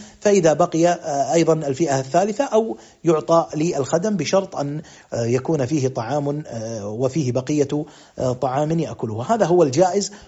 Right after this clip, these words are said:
والأفضل والأكمل أن يجلسه معه، فإن لم يشأ أن يجلسهم معه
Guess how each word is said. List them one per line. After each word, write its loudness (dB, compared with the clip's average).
والأفضل 0
والأكمل -2
أن 0
يجلسه -2
معه، -6
فإن 2
لم 2
يشأ -4
أن -4
يجلسهم -4
معه 2